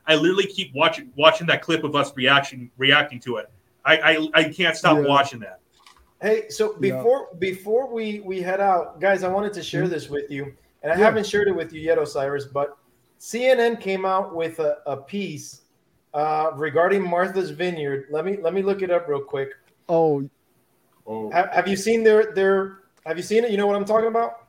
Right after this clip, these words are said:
Speaker 2: I think
Speaker 1: I
Speaker 2: so. Where they tried to smooth it over a little bit, like, "We
Speaker 3: Ye-,
Speaker 2: learned so
Speaker 1: Oh,
Speaker 2: much."
Speaker 1: I
Speaker 3: Yeah, yeah, yeah.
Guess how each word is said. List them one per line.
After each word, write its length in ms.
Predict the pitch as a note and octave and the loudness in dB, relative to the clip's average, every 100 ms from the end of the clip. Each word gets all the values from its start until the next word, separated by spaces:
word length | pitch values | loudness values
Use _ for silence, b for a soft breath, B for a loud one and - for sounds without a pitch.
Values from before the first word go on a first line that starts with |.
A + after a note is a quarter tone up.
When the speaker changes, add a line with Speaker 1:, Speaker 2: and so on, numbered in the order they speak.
| _ _ - - | _ _ -18 -6
Speaker 2:
I 120 | C#3 | -4
think 240 | - D3+ | 0 0
Speaker 1:
I 20 | |
Speaker 2:
so. 380 | B2+ D#3+ C#3+ B2+ | 2 4 4 0
Where 160 | C#3+ D#3 | 2 4
they 160 | D#3+ D#3 | 4 4
tried 240 | F3 D#3+ | 6 6
to 120 | D3+ | 4
smooth 360 | D3 - E3+ E3 | 2 0 2 4
it 120 | D#3 | 6
over 300 | D3+ D3+ D3+ | 4 4 4
a 40 | D3+ | 4
little 160 | D3+ | 4
bit, 180 | C#3+ D#3 | 4 4
like, 200 | D3 C3 | 2 0
"We 140 | C#3 | 0
Speaker 3:
Ye-, 40 | C3+ | 2
Speaker 2:
learned 300 | C#3 D3+ D3+ | 2 2 0
so 140 | - D#3 | 0 4
Speaker 1:
Oh, 60 | |
Speaker 2:
much." 720 | D3 F#3 G#3+ A#3+ B3 B3+ - | 8 10 12 12 12 12 8
Speaker 1:
I 140 | F3 G#3 | 6 8
Speaker 3:
Yeah, 260 | A3 A#3 A3+ G#3 G#3+ | 8 8 6 6 2
yeah, 140 | G#3 | 2
yeah. 140 | G3+ | 2